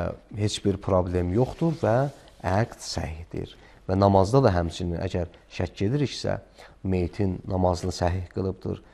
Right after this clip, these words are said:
yaxud səhih qılmayıbdır və onun namazı da səhihdir və heç bir problemi yoxdur. Salamün aleykum. Mənbəyi haramla qazanılan pulla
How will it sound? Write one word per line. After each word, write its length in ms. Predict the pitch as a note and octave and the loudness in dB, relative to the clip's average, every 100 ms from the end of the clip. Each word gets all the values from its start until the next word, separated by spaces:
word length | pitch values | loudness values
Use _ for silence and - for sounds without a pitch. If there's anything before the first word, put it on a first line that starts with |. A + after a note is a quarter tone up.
| - | -10
yaxud 340 | A#2 F#2+ - - | -4 -2 -4 -4
səhih 280 | G2 F#2 G2 | -4 -4 -6
qılmayıbdır 760 | A#2 C3+ C#3+ C#3+ C#3 E3 E3+ - - - - - | -4 0 0 0 -2 -2 -4 -6 -20 -20 -20 -6
və 120 | F#2+ | -4
onun 540 | F#2+ G2 F#2 G#2 C3+ D3+ - _ - | 0 0 2 2 0 -4 -14 _ -4
namazı 480 | F#2 F2+ E2+ F#2+ E2+ | 0 2 2 0 -4
da 80 | E2 | -4
səhihdir 520 | F2+ G2 A#2 - B2 | -4 -4 -4 -6 -2
və 140 | B2 | -2
heç 200 | A#2 A#2+ - | -2 -4 -4
bir 240 | A#2+ B2+ - - - | -4 -4 -8 -20 -20
problemi 840 | - - E2+ - E2+ E2 E2+ F#2+ A#2 - - - | -8 -4 -4 -2 -2 0 0 -2 -4 -8 -20 -8
yoxdur. 460 | G2 F#2+ - G2+ - | -6 -6 -10 -12 -12
Salamün 500 | - - E3 A3 G3+ | 0 8 10 10 10
aleykum. 520 | B2+ B2+ B2+ F#2 E2 - _ _ - - - | 10 10 8 2 0 -6 _ _ -20 -20 -2
Mənbəyi 680 | B2 D3+ F3 F3 E3+ F3+ A#3+ | 8 12 12 10 12 12 10
haramla 1120 | D#3+ A#2+ C3+ D#3 F3 C#3+ A2+ - A#2 G2+ G2+ E2+ E2 - - - - - | 6 6 10 12 10 8 2 -8 0 8 10 8 2 -12 -20 -20 -20 4
qazanılan 680 | G#2+ G2+ G#2 G2+ A2 C3+ A#2 | 6 8 6 6 8 8 6
pulla 500 | - C#3+ A2 E2 | 2 2 4 4